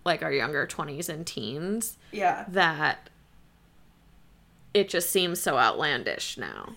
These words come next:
Speaker 2: <laughs> Right?
Speaker 1: I
Speaker 2: Um,
Speaker 1: don't know.
Speaker 2: that's so funny. I didn't think, yeah, I didn't think anything of it. Um, which also goes to show, I think, that Ellen would not be great, uh, a great schemer.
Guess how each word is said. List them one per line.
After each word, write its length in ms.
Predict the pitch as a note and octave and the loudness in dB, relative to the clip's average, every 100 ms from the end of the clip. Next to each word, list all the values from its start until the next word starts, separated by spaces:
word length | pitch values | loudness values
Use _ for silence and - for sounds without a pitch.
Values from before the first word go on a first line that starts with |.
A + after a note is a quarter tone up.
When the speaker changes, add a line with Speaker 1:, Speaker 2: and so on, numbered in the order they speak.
| - | -4
Speaker 2:
<laughs> 100 | D#4 - G4+ - A4+ G#4+ A#4 A#4 A4+ - - G4+ - - - - | -4 -4 -6 -4 -6 -4 -6 -6 -12 -14 -8 -10 -10 -18 -20 -8
Right? 460 | - F3 E3 D3+ - - - - - - - _ - | 0 2 2 -2 -8 -20 -20 -20 -20 -20 -20 _ 2
Speaker 1:
I 380 | B3 A3+ G3 F#3+ | 8 8 8 8
Speaker 2:
Um, 80 | |
Speaker 1:
don't 100 | E3+ | 6
know. 300 | E3+ C#3+ F#3+ G3 - - | 4 2 0 -6 -16 0
Speaker 2:
that's 180 | C4+ C#4+ | 0 2
so 120 | C#4 | 0
funny. 200 | A#3 F3 | 0 0
I 220 | - A3 | 4 4
didn't 240 | C#4+ D4 | 4 2
think, 400 | C4 B3+ G#3 - - | 2 0 0 -4 -4
yeah, 180 | F3 D#3+ | 2 4
I 100 | F#3+ | 4
didn't 200 | G#3+ G#3+ | 0 -6
think 180 | F#3+ | -4
anything 400 | D#3 D#3+ E3 D#3+ | -2 -2 -2 -2
of 160 | D3+ D3 | -2 -2
it. 280 | C#3 C#3+ - - - - - - - | -4 -4 -10 -20 -20 -20 -20 -20 -6
Um, 760 | G3 F3+ F3+ - - - A#3+ C4 - - _ - - - | 0 0 0 -4 -10 -14 -16 -18 -20 -20 _ -20 -20 -12
which 200 | A#3 A#3 | 4 4
also 240 | F#3+ F#3 F#3 | 6 2 2
goes 200 | E3+ E3 | 2 0
to 80 | F3+ | -2
show, 200 | - D#3+ | -2 0
I 100 | D#3 | 0
think, 240 | D#3+ E3 | 0 -4
that 220 | D3+ D3 - | -6 -8 -4
Ellen 320 | E3 D#3+ E3 | -2 -2 -2
would 160 | D#3+ | -4
not 240 | E3 D#3 - | -4 -6 -6
be 140 | D3 | -8
great, 420 | D3 D3+ C#3+ - - - - _ - | -6 -6 -6 -8 -16 -20 -20 _ -4
uh, 380 | B2 A#2 D3+ - - - - - - - - | 0 2 0 -4 -10 -18 -20 -20 -20 -18 -4
a 100 | E3+ | -2
great 240 | F3 D#3+ | 0 -2
schemer. 680 | - - F3+ F#3 A#3 D4+ E4 | -4 -6 -4 0 2 2 0